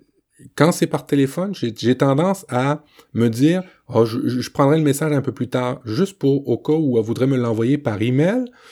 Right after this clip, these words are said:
par courriel, pour qu'elle puisse avoir le temps de le faire, parce que souvent, <laughs> ça finit comme ça, et là, je peux le gérer de manière plus, euh, plus, euh, plus stable. » Mais moi, je, je vis vraiment ça, un téléphone, comme une agression. Tu as décidé de couper mon temps, et c'est toi qui l'as décidé, pas moi.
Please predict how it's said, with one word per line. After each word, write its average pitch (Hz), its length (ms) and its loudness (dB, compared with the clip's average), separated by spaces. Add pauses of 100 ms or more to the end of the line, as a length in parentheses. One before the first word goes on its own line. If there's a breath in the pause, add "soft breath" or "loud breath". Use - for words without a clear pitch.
(180 loud breath)
par - 160 -10
courriel, 143 540 0 (320 soft breath)
pour - 180 0
qu'elle - 280 -2
puisse 139 240 -2
avoir 120 180 2
le 113 140 0
temps 135 180 0
de 117 80 2
le 107 80 2
faire, 175 240 -4
parce - 120 -6
que 113 60 -4
souvent, 143 560 0
<laughs> - 0 -
ça - 120 0
finit 135 340 0
comme 120 220 0
ça, 175 320 0 (240 loud breath)
et 110 100 0
là, 127 160 4
je 147 80 -10
peux 113 180 0
le 113 140 2
gérer 117 420 2
de 131 80 -2
manière 107 380 -4
plus, 120 380 -2
euh, 107 240 -4
plus, 107 400 -6
euh, 107 60 -6
plus - 180 -8
stable. » 110 260 -6 (260 loud breath)
Mais - 60 0
moi, 156 160 4
je, 131 260 2
je 113 140 -2
vis 127 120 2
vraiment 175 340 2
ça, 185 240 -2
un 143 100 -2
téléphone, 156 500 -2
comme 123 140 -4
une 120 100 -2
agression. 120 460 -2 (560 soft breath)
Tu 190 240 2
as 170 80 6
décidé 139 800 2 (120)
de - 60 0
couper 165 380 -2
mon 127 220 0
temps, - 420 0
et 104 100 -4
c'est 107 200 -4
toi 160 300 0
qui - 180 -8
l'as 104 120 -2
décidé, 101 360 -4
pas 113 180 0
moi. 107 320 -4